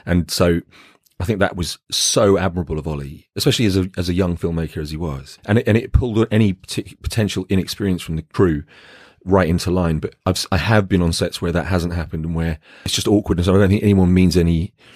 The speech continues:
anything bad by it, but they'll suddenly do or say something that's just not appropriate and it's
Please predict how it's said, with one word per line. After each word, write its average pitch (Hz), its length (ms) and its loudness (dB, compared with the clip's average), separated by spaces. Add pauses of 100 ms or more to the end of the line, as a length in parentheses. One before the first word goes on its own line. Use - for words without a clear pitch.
(380)
anything 82 340 -2
bad 85 380 0
by 78 180 -2
it, 76 80 -8
but 76 140 -14
they'll 85 100 -4
suddenly 90 300 0
do 90 300 0
or 85 80 2
say 90 180 0
something 80 200 -4
that's 78 120 -8
just 101 500 0
not 82 140 -2
appropriate 87 480 -6
and 85 80 -6
it's - 120 -16